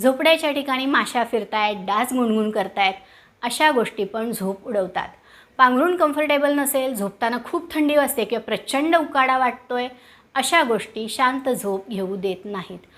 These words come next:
म्हणूनच झोपायला जाताना या सगळ्या गोष्टी लक्षात ठेवायला हव्यात. शक्यतो झोपण्याची खोली शांत ठेवावी, डास माशा येणार नाहीत याची सोय करावी, बेड सुखकर स्वच्छ असावा, वातावरण कम्फर्टेबल असावं.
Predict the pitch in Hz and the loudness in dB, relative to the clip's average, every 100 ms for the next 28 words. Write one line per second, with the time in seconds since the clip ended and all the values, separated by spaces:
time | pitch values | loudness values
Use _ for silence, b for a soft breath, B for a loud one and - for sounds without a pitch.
0 | B B - 240 330 381 392 - 240 240 | B B -2 2 4 2 0 2 0 2
1 | 233 240 247 247 226 233 277 311 381 269 | 2 4 2 2 0 -2 -2 -2 0 0
2 | 233 240 233 - 240 226 - 220 - 214 | 0 0 -2 -4 -6 -4 -4 -4 -4 -2
3 | 202 202 202 190 226 B B B - - | 0 0 -2 -4 -6 B B B 0 0
4 | - 320 320 277 254 254 240 233 254 254 | 2 0 0 0 -2 -4 -4 -6 -4 -2
5 | 233 240 247 233 247 247 247 233 233 247 | -2 0 0 2 -2 0 2 2 2 0
6 | 202 196 196 190 220 190 - 214 208 196 | 2 2 2 0 -4 -4 -4 -4 -4 -4
7 | 202 202 202 220 202 196 339 320 262 254 | -4 -6 -6 -6 -4 0 0 2 2 2
8 | 233 226 233 240 B B B 220 254 269 | 0 0 -2 -6 B B B 2 4 2
9 | - - 294 277 294 277 254 233 233 254 | -2 -8 -6 2 2 2 0 -2 -2 -4
10 | 254 - 277 254 254 247 262 262 214 196 | -6 -4 -2 -2 -2 -2 0 0 2 2
11 | 202 220 285 294 233 214 196 185 180 170 | 0 0 -2 -2 0 0 0 -2 -2 -4
12 | 165 170 | -6 -10